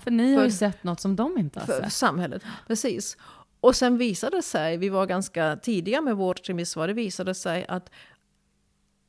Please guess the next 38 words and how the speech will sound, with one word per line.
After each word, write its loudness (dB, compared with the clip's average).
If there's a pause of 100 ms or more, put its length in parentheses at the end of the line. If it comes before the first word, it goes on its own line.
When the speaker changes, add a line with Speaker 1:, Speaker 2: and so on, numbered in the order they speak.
Speaker 2:
väldigt 4
många, 2 (220)
i -4
stort -4
sett -4
alla 4
remissinstanser 0
sågade -2
det -4
här -4 (400)
på 4
grund 6
av 6
forskning, -2
på -6
grund 0
av 0
erfarenhet. -2
Det -2
var 2
universitet, -2 (320)
eh, 2
i 4
landet, 0
det 2
var 2
Röda 2
Korset, -6
det -2
var 0
Sveriges -2
kristna -4
råd, 0
det 2
var 4
många, 2
många -2
fler. -6